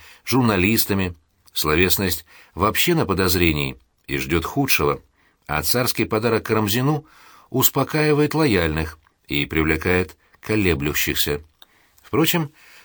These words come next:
двусмысленность огромного пожалования, политический расчет среди весенних ужасов тысяча восемьсот двадцать шестого года — и ожидаемых летних казней, все это было замечено не одним Карамзиным.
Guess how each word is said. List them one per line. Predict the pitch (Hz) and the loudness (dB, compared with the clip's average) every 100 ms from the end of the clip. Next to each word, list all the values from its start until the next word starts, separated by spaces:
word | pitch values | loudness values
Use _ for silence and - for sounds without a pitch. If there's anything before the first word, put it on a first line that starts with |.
| - | -8
двусмысленность | 85 139 - 170 165 117 92 85 - 87 | -2 0 2 2 2 2 2 0 -2 -4
огромного | 95 113 131 113 110 107 - _ | -2 2 2 2 2 2 -2 _
пожалования, | 117 117 151 151 90 78 73 69 - _ - | -4 -2 0 2 2 0 -2 -6 -12 _ -6
политический | 73 78 - 101 - 95 | 0 0 0 -2 -2 0
расчет | 82 85 - 135 - - - - | 0 0 0 0 -2 -20 -20 -14
среди | - 85 87 87 | -4 0 2 2
весенних | 87 104 90 80 - | 2 2 0 -2 -4
ужасов | 101 90 78 - 76 - _ - | -2 0 2 2 0 -6 _ -4
тысяча | 80 80 76 85 | 0 0 -2 -2
восемьсот | 73 78 73 87 76 | 0 -2 -2 -2 0
двадцать | 80 - - | -2 0 -2
шестого | 87 - 87 82 | -4 -2 -2 -2
года — | 85 123 98 67 - - _ _ | -2 -2 -2 -4 -10 -20 _ _
и | 76 | -4
ожидаемых | 69 73 85 80 78 - _ - - | -2 -2 -2 0 -2 -6 _ -14 -2
летних | 85 80 85 78 | 0 2 0 -4
казней, | - 113 120 107 117 107 _ _ _ _ - | -2 -2 0 -2 -6 -8 _ _ _ _ -20
все | - 78 | -8 -6
это | 76 | -4
было | 80 90 | 0 2
замечено | 80 90 95 - 101 98 - - - - | 2 0 0 -2 -2 -4 -8 -20 -18 -6
не | 107 | -2
одним | 127 113 95 78 | -2 0 -2 0
Карамзиным. | 80 78 78 78 73 67 | 0 0 0 0 0 -4